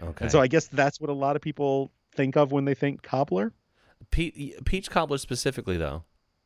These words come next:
Speaker 1: Other
Speaker 2: Interesting.
Speaker 1: cobblers, other cobblers are different. Like, an apple cobbler might be done that way, or it might be done with the stuff on the top. Like, but the peach cobbler is, is I, I think, I, iconic in a way, for me
Speaker 2: Interesting.
Speaker 1: anyway.
Speaker 2: Well,
Speaker 1: Did you, could
Speaker 2: I
Speaker 1: you cut the peaches up, or did you leave them, like, on big slices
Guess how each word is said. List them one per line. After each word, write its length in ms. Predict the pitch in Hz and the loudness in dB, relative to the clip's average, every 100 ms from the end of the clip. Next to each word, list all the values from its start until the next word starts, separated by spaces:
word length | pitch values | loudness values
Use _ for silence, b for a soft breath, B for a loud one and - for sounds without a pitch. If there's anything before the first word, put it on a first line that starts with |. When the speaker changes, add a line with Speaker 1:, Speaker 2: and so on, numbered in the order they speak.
| _ | _
Speaker 1:
Other 160 | - 127 | 0 0
Speaker 2:
Interesting. 120 | 135 | 2
Speaker 1:
cobblers, 500 | 135 120 113 107 - - | 0 2 0 -2 -6 -2
other 180 | 117 135 | -2 -2
cobblers 400 | - 127 120 104 | -2 -2 0 -2
are 60 | |
different. 480 | 90 117 117 87 80 | 0 0 0 -2 -4
Like, 160 | 90 87 | -4 -2
an 140 | 90 | -2
apple 260 | 95 110 123 | 0 0 -2
cobbler 680 | - 92 90 87 80 80 80 b b b b b b | 0 0 0 -2 -2 -6 -10 b b b b b b
might 200 | 95 95 | -2 0
be 80 | 92 | 0
done 220 | 90 90 | 0 0
that 180 | 87 80 | -2 0
way, 400 | 87 85 85 85 | 0 0 0 -2
or 100 | 85 | -4
it 40 | |
might 140 | 85 82 | -4 -4
be 80 | 85 | -4
done 160 | 82 | -4
with 100 | 82 | -6
the 60 | - | -8
stuff 240 | - 78 | -8 -6
on 80 | 78 | -6
the 80 | 76 | -6
top. 340 | - 78 78 - _ _ | -4 -2 -4 -8 _ _
Like, 200 | 87 85 | -10 -8
but 200 | - - | -8 -10
the 80 | 90 | -6
peach 240 | - 117 | -4 -4
cobbler 340 | - 98 90 82 | -2 -2 -2 -4
is, 200 | 78 - | -4 -8
is 360 | 85 78 - - - | -8 -8 -10 -14 -12
I, 160 | 80 78 - - _ | -10 -10 -18 -20 _
I 100 | - | -20
think, 240 | - 78 67 | -14 -12 -10
I, 80 | |
iconic 680 | 69 - 76 - 85 78 73 | -12 -10 -10 -8 -6 -6 -8
in 60 | 67 | -10
a 80 | 69 | -8
way, 240 | 65 69 b b b b - | -8 -10 b b b b -10
for 160 | - | -4
me 80 | 95 | -2
Speaker 2:
Interesting. 300 | 85 71 98 | -2 -2 -2
Speaker 1:
anyway. 340 | 78 73 71 76 _ _ _ _ _ _ | -2 -6 -8 -10 _ _ _ _ _ _
Speaker 2:
Well, 140 | 107 | 0
Speaker 1:
Did 160 | 98 107 | 2 2
you, 140 | 113 104 | 0 -2
could 140 | - | 4
Speaker 2:
I 40 | 160 | 4
Speaker 1:
you 60 | |
cut 220 | - 120 120 | 4 0 0
the 80 | |
peaches 340 | 101 107 - 113 | -2 -4 -2 -4
up, 200 | 131 131 | -2 -2
or 40 | |
did 140 | 92 85 | -4 -4
you 80 | |
leave 160 | 90 87 | -2 -2
them, 160 | 80 80 | -4 -6
like, 220 | 76 - | -8 -6
on 180 | 80 73 | -8 -6
big 180 | 80 | -10
slices 600 | - 76 76 - 78 - | -6 -6 -6 -8 -10 -12